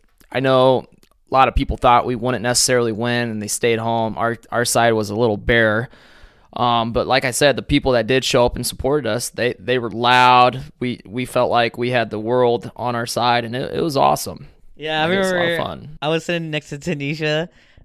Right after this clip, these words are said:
Speaker 2: uh, when we were watching, you know, those games.
Speaker 1: Oh, yeah.
Speaker 2: I remember Northwood had, like, a, their middle school cheer block was way bigger than <laughs> ours.
Speaker 1: Oh,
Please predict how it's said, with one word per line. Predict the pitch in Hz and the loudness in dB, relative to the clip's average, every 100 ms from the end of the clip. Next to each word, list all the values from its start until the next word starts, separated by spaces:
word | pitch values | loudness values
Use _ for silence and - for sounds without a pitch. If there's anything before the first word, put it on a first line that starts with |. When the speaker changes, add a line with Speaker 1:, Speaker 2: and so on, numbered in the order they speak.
| - | -6
Speaker 2:
uh, | 143 135 135 | -2 -2 -2
when | 139 143 139 135 | -4 -4 -6 -4
we | 143 | -2
were | |
watching, | 139 135 151 135 143 | -2 -4 -6 -10 -6
you | |
know, | 135 | -6
those | 127 131 | -4 -6
games. | 123 123 139 151 | -4 -2 -2 -4
Speaker 1:
Oh, | 95 | -6
yeah. | 95 101 107 | -8 -8 -4
Speaker 2:
I | 151 | -2
remember | 165 175 170 | 2 2 2
Northwood | 151 151 156 151 | 2 0 0 0
had, | 160 156 143 | 0 -2 -2
like, | 151 139 | -6 -6
a, | - | -6
their | 156 190 | -2 2
middle | 202 | 2
school | 185 175 | 0 -2
cheer | - 190 | -2 0
block | 170 151 | 0 -2
was | 156 | -2
way | 170 175 | 0 0
bigger | 175 170 | 0 0
than | 165 147 | -2 -2
<laughs> | |
ours. | 139 160 151 143 165 | -2 -2 -2 -4 2
Speaker 1:
Oh, | 147 156 151 | 6 8 8